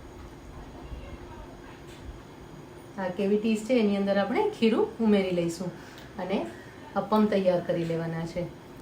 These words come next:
આ અત્યારે તો આપણે અપમ તૈયાર કરી રહ્યા છીએ, પણ આના સિવાય તમે આના ઉત્તપમ પણ તૈયાર કરશો ને તો પણ બહુ જ સરસ તૈયાર થશે.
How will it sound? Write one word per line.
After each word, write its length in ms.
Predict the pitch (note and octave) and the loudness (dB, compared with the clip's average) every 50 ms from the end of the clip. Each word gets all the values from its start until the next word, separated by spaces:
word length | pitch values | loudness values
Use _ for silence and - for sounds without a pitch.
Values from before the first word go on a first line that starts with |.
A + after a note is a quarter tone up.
| - - - - - - - - - | -18 -18 -18 -18 -18 -16 -10 0 4
આ 340 | G#3 G#3 G#3+ A3 G3+ F#3+ | 8 8 10 8 8 4
અત્યારે 300 | F#3+ - - G#3+ G3+ G#3+ | 0 2 4 4 4 6
તો 120 | G#3+ - A3+ | 6 6 6
આપણે 200 | G#3+ - A#3 A3 | 6 6 6 6
અપમ 260 | G#3 - A3+ A3+ A3+ | 6 6 6 6 6
તૈયાર 320 | A3 A3 G#3+ G#3+ A3+ A#3 | 6 6 6 6 6 4
કરી 180 | A#3 - A3+ A3 | 4 4 4 4
રહ્યા 260 | G#3 G3+ G3+ G3 G3 | 4 6 6 6 4
છીએ, 220 | G3+ - A3+ A3+ A#3+ | 4 4 2 2 2
પણ 160 | A#3 B3 A3+ | 4 2 4
આના 260 | G#3 G#3 G#3+ A3+ A#3 | 4 6 6 6 4
સિવાય 380 | A#3 A#3 A#3+ A#3 A#3 A#3 A#3+ A#3 | 4 4 4 4 6 6 6 6
તમે 240 | A#3 A#3 A3 A3 | 4 4 4 6
આના 280 | G#3+ G3+ G3 G#3 A3 A3 | 6 6 6 6 6 6
ઉત્તપમ 440 | G#3 G3+ - - A#3+ A3+ - B3+ B3 | 4 4 2 2 0 2 4 4 4
પણ 200 | B3+ C4+ C4 B3 | 6 8 6 8
તૈયાર 280 | C4 B3+ B3+ C4 B3+ | 8 8 8 8 6
કરશો 320 | B3 - C4 C4 C4 C#4+ C4+ | 8 6 6 6 6 6 6
ને 120 | C4 A#3+ | 6 6
તો 200 | A3 - A3+ A3 | 6 4 2 2
પણ 240 | G#3+ B3+ C4 C4+ A3 | 4 4 4 4 6
બહુ 160 | G#3 G#3+ A3 | 6 6 6
જ 100 | G#3+ A3+ | 6 4
સરસ 240 | G#3+ - G#3+ G3+ G3+ | 2 4 4 4 4
તૈયાર 400 | - - G3 F#3+ F#3+ G3 G3 F#3 | 2 0 0 2 4 4 4 4
થશે. 320 | F#3+ G3+ G3 - - D4 | 2 0 0 4 2 2